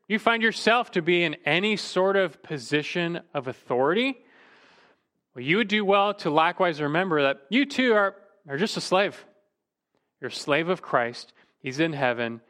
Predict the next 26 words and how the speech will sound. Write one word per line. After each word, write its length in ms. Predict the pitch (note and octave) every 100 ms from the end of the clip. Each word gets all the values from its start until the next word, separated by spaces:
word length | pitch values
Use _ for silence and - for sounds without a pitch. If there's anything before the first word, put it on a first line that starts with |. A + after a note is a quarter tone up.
| _
You'll 160 | C3 B2
give 240 | A2+ D#3
an 80 | D3+
account. 600 | B2+ - D3+ C#3 A#2+ - _ _ _ _ _ -
You 100 | A2+
better 640 | - B2 B2+ C3+ C3+ C#3 _ _ _ A2
deal 380 | B2 C3+ C#3+
with 200 | B2 A#2
your 80 | A#2
fellow 440 | G#2+ - A#2+ B2 B2
man 460 | A2+ G#2+ G#2+ G#2 - _ _ _ _ _ -
justly. 520 | A#2 A2 - A2 G2 _ _ _ _ _ _ _ _ _ _ _ _ _ - _ - -
Again, 240 | D#3 F#3
with 120 | D#3+ -
slavery 420 | F3+ F3+ F#3 E3
itself, 580 | - G3 F#3 F#3 - - _ D3+
the 140 | E3+
institution 600 | G3+ F3 - G#3 - F#3+
was 180 | D3+ B2
woven 560 | A#2 B2 D3 D3+ D#3
into 200 | D3 C3+
the 100 | C3+
very 220 | B2+ C#3 B2+
fabric 420 | D3 C3+ C3+ C3
of 140 | A2
Rome. 340 | A2+ A2+ A2+